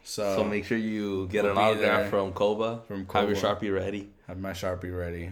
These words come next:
Speaker 1: But anyway, guys, uh, follow us on Instagram at Off Topic Podcast thirty-four. It's the logo with, show 'em the logo, my guy.
Speaker 2: Right there.
Speaker 1: There you go. Show 'em the logo. The logo with the gorilla, the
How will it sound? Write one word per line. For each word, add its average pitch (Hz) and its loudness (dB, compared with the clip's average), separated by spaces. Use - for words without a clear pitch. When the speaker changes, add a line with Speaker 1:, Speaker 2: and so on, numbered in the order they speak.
Speaker 1:
But 104 2
anyway, 110 2
guys, 85 -2
uh, 107 4
follow 254 12
us - 6
on 170 10
Instagram 123 2
at 107 0
Off 120 6
Topic 123 2
Podcast 117 4
thirty-four. 120 2
It's 127 2
the 143 8
logo 156 12
with, 185 10
show 175 12
'em 170 10
the 151 10
logo, 131 8
my 110 -2
guy. 113 6
Speaker 2:
Right 98 -8
there. 101 4
Speaker 1:
There 131 8
you 127 6
go. 107 6
Show 131 4
'em 131 4
the 127 4
logo. 113 6
The 104 4
logo 127 6
with 131 2
the 127 2
gorilla, 123 6
the 110 2